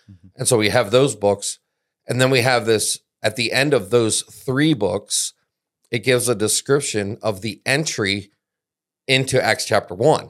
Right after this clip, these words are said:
Speaker 1: Mm-hmm.
Speaker 2: And so you have to understand those three as you lead into Acts chapter one and realize,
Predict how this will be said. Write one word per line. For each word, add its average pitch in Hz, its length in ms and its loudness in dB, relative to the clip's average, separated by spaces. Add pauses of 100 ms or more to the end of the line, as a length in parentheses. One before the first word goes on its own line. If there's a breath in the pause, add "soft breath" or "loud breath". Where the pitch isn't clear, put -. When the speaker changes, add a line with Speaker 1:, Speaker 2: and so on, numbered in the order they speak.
(140)
Speaker 1:
Mm-hmm. 110 280 -10 (1120)
Speaker 2:
And 113 120 -4
so 127 100 2
you 113 120 4
have 107 120 0
to 135 120 -4
understand 107 720 -4
those 151 380 4
three 95 540 -6 (580)
as 107 180 0
you 113 60 -6
lead 113 180 -4
into 101 180 -2
Acts 95 240 -4
chapter 98 320 0
one 107 340 2
and 98 120 -4
realize, 98 520 0